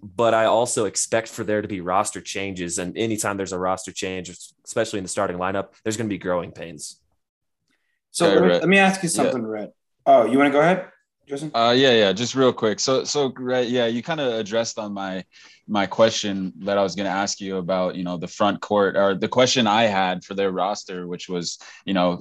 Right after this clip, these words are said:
Speaker 3: I, I don't really see that Sabonis and Miles Turner can coexist.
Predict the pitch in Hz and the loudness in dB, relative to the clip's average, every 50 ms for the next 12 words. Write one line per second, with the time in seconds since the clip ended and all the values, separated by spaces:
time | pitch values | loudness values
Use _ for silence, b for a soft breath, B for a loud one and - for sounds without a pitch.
0 | - - - 101 107 110 113 101 107 110 107 104 95 117 117 113 110 110 107 107 | -8 -4 -2 2 4 4 4 6 4 4 2 2 2 2 2 2 2 2 2 0
1 | 104 - - - 107 101 101 95 92 87 - - - 98 92 95 95 98 95 95 | 0 -2 -4 -4 -4 -4 -4 -4 -4 -6 -6 -6 -8 -6 -2 0 0 0 0 -2
2 | 92 - - - 92 90 87 90 87 90 90 90 90 - - 95 92 90 85 - | -4 -6 -6 -6 -6 -4 -4 -4 -4 -4 -6 -6 -8 -8 -8 -8 -8 -8 -8 -8
3 | 90 87 - 95 95 90 90 85 101 101 95 90 - | -8 -6 -2 -2 -2 -2 -2 -4 -4 -6 -4 -6 -8